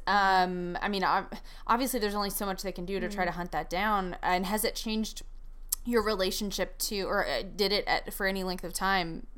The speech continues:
Speaker 1: um, W-, were you, like, were you afraid of the internet? Were you afraid of, like, d-, more of that happening? And have you gotten more of it?
Speaker 2: Um,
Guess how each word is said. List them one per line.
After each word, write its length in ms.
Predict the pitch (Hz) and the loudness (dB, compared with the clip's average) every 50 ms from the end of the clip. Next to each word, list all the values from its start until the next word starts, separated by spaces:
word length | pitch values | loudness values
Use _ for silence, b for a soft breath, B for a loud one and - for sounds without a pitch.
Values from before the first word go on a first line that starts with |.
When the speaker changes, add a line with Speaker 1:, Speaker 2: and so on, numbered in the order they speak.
| 143 - | -6 -2
Speaker 1:
um, 460 | - 185 185 175 175 170 165 165 165 B B B B B B B B B B - 185 | 0 2 2 2 2 0 -4 -6 -8 B B B B B B B B B B -10 -8
W-, 220 | 180 - 202 214 | -6 -4 -4 0
were 120 | 226 220 | 0 0
you, 220 | 226 202 202 196 196 | 0 0 -2 -4 -2
like, 240 | 202 214 202 190 190 | 0 0 0 0 2
were 180 | 190 202 214 | 2 2 4
you 140 | 214 208 202 | 4 4 4
afraid 400 | 214 208 - - 196 208 214 220 | 4 4 2 2 4 4 6 4
of 120 | 220 196 | 4 2
the 120 | 190 202 202 | 2 2 4
internet? 340 | 220 254 269 254 220 - - | 4 4 4 4 4 4 4
Were 80 | 196 | 2
you 100 | 196 196 | 2 2
afraid 280 | 196 - - 214 208 214 | 0 2 0 0 0 0
of, 80 | 196 | 2
like, 260 | 196 202 180 180 180 - 208 175 170 208 | 2 2 2 2 0 -4 -6 -6 -6 -6
d-, 120 | 185 196 - - | -4 -6 -4 -2
more 280 | 208 208 196 190 196 202 | 0 4 6 6 6 6
of 100 | 190 190 | 6 6
that 160 | 185 165 165 165 | 6 6 6 4
happening? 520 | 175 175 202 226 - 196 151 131 120 131 | 4 2 2 2 0 -2 -2 -2 -2 -2
And 100 | 160 185 | -4 -4
have 260 | 175 170 175 202 208 196 | 0 2 2 2 2 -2
you 60 | 202 | 0
gotten 240 | 180 175 131 131 151 | 0 0 0 0 -2
more 180 | 139 135 131 123 | -4 -4 -4 -4
of 100 | 117 - | -4 -4
it? 160 | 95 85 - - | -6 0 2 4
Speaker 2:
Um, 300 | 349 370 370 349 339 | 6 6 6 6 4